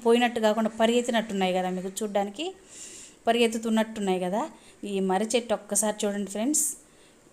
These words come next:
పెద్ద మర్రి చెట్టు అనమాట. మనం ముగ్గురు నలుగురు మనుషులం అంత కౌగులిస్తే ఎంత ఉంటుందో అంత ఉంటుంది అనమాట, అంత పెద్ద మర్రి చెట్టు. మా హస్బెండ్ అయితే చెట్టు కింద కూర్చొని, ఆయన కూడా యూ షూట్ చేస్తున్నాడు అనమాట, బాగా క్లైమేట్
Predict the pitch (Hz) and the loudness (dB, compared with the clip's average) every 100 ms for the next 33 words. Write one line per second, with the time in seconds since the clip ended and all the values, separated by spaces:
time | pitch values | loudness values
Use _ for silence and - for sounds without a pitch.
0 | - 220 226 233 220 240 240 220 226 214 | 0 4 6 4 2 0 2 2 0 -2
1 | 202 196 220 202 196 190 185 190 208 202 | -2 -2 0 0 0 -2 -2 0 -2 -2
2 | 220 196 190 214 233 254 294 - - - | -2 0 0 0 -2 -2 -2 -4 -14 -20
3 | - - - - 180 185 185 185 - 208 | -20 -20 -18 -4 -2 0 0 -4 -4 -2
4 | 208 208 214 - 240 208 196 190 226 185 | 0 0 -2 0 0 0 -2 -4 -2 -2
5 | 185 185 190 185 180 175 185 180 202 202 | -2 -4 -2 0 0 -2 -6 -4 -2 0
6 | 190 190 196 180 - 190 - - - - | 0 -2 -4 -4 -6 -12 -12 -20 -20 -16
7 | 196 170 175 175 185 196 196 196 190 190 | -10 -6 -4 -4 -2 0 0 -2 -4 -6
8 | 196 202 190 190 190 208 214 214 190 190 | -6 -6 -6 -4 -4 -2 0 0 0 0
9 | 196 208 214 214 214 - - - 240 202 | -2 -2 0 -2 -4 -18 -20 -8 -6 0
10 | 208 220 - 277 240 220 196 185 196 190 | 2 2 2 2 2 0 0 0 -2 -4
11 | 180 - - - - - 208 202 208 208 | -6 -12 -20 -20 -20 -4 2 2 2 -4